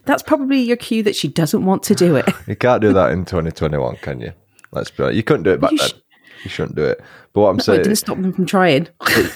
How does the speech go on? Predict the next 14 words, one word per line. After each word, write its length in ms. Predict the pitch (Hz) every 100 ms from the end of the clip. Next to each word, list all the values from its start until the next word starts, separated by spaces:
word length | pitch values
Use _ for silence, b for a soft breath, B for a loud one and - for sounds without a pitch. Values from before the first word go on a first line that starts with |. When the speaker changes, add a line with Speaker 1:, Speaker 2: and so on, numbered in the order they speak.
| -
Speaker 2:
it's 160 | 113
funny 240 | - 156 123
though, 160 | 101
where, 160 | 95 92
like, 160 | 95 95
the 80 |
Dawson's 400 | 92 101 95 101
Creek 240 | - 104 80
music 300 | 95 85 76
starts 260 | - 64
playing 320 | - 90 80 80
and 100 | 80
Dawson 480 | 87 85 - 85 80 -
Speaker 1:
I 60 | -